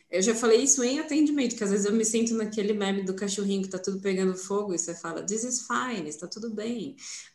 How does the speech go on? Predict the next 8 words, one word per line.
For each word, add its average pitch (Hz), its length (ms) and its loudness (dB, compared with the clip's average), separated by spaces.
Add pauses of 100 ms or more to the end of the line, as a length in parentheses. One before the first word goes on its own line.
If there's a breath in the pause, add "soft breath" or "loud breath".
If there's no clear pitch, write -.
É, - 240 -2
porque 202 320 -2
é 262 180 6
isso, 269 460 4
o 202 100 -4
mundo 247 320 2
tá 220 180 -4 (360)
caindo 262 680 10